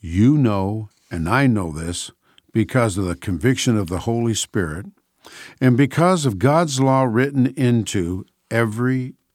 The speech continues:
individual's conscience. In our state of sin and denial, we cannot enter into the presence of God.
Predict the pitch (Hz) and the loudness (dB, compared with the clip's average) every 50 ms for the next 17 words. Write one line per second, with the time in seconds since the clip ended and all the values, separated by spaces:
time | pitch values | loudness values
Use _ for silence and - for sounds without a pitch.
0 | _ _ - 104 98 95 98 92 101 92 85 95 90 80 85 95 90 92 92 87 | _ _ -8 -6 -4 -2 -2 -2 -2 -2 -2 -4 -4 -4 -6 -8 -6 -6 -8 -8
1 | - - _ - - 78 71 71 65 - - 62 - - - - - - - _ | -10 -14 _ -18 -12 -10 -10 -10 -10 -10 -12 -14 -14 -16 -16 -16 -16 -16 -18 _
2 | _ _ _ _ _ _ _ _ _ _ _ _ _ _ _ _ _ _ - _ | _ _ _ _ _ _ _ _ _ _ _ _ _ _ _ _ _ _ -20 _
3 | _ _ - - 110 107 107 107 107 95 - - - 127 127 139 147 143 156 143 | _ _ -2 0 0 2 2 2 2 0 0 -2 0 2 2 2 2 2 0 0
4 | 127 - - 135 127 123 120 120 117 110 95 110 104 98 101 101 98 92 85 78 | 0 -2 0 2 2 2 4 2 2 0 0 0 0 2 2 2 2 0 -2 -4
5 | 73 71 80 - _ _ _ _ _ _ _ _ _ _ _ _ _ _ _ - | -8 -12 -16 -18 _ _ _ _ _ _ _ _ _ _ _ _ _ _ _ -10
6 | 95 92 113 123 104 - 117 104 98 98 104 104 101 101 - - 117 110 104 87 | -4 0 0 0 0 0 0 0 0 2 0 0 -2 -4 -4 -2 0 0 0 0
7 | - 80 73 80 _ _ _ _ _ - 110 101 85 - - 95 76 73 80 - | -4 -8 -12 -14 _ _ _ _ _ -4 -4 -4 -4 -4 -6 -8 -8 -8 -12 -12
8 | - 92 85 76 73 78 73 - - 71 67 - - 92 82 71 64 62 67 | -10 -10 -10 -10 -10 -10 -10 -12 -12 -14 -14 -12 -12 -10 -10 -10 -12 -14 -18